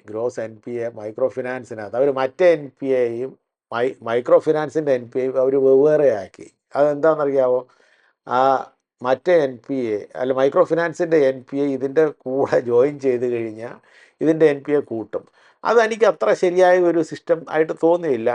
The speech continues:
I don't know what is the reasoning, why, എന്തുകൊണ്ടാണ് അവരെ മെർജ് ചെയ്യാത്ത, മൈക്രോ ഫിനാൻസിനെ മാറ്റി വെക്കുന്നത്, അതോ പുതിയൊരു, ഏഹ്, ചോട്ടാ ബാങ്ക് തുടങ്ങാനാണെന്നോ എന്നുള്ള കാര്യം God knows. പക്ഷേ അത് മാറ്റി വെച്ചത് കൊണ്ട് അവർക്ക്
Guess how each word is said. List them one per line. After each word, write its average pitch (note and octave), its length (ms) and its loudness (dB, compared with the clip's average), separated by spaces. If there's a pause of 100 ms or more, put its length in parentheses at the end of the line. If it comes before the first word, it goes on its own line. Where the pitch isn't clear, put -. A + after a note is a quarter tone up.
I C#3+ 80 -2
don't E3 180 0
know D#3+ 120 2
what C#3+ 200 2
is C3+ 120 -4
the D3+ 140 4
reasoning, C3 380 -4 (300)
why, C3 100 4 (160)
എന്തുകൊണ്ടാണ് C3+ 580 -2
അവരെ B2+ 180 2 (140)
മെർജ് A#2 240 -6
ചെയ്യാത്ത, A#2+ 300 0 (120)
മൈക്രോ A#2+ 320 0
ഫിനാൻസിനെ B2 480 -6
മാറ്റി A#2 380 -8
വെക്കുന്നത്, A2 460 -8
അതോ A2+ 200 -4
പുതിയൊരു, A#2+ 420 -4 (760)
ഏഹ്, A#2 280 2 (440)
ചോട്ടാ C3 260 2 (100)
ബാങ്ക് B2+ 300 0 (100)
തുടങ്ങാനാണെന്നോ A#2+ 760 -4
എന്നുള്ള A#2 300 -8
കാര്യം A#2 240 -6 (200)
God C3+ 140 4 (100)
knows. F#2+ 200 -8 (680)
പക്ഷേ D#3+ 180 6 (100)
അത് G3 140 4 (280)
മാറ്റി E3 460 0
വെച്ചത് E3 360 6 (100)
കൊണ്ട് C3+ 300 0 (480)
അവർക്ക് D3+ 280 6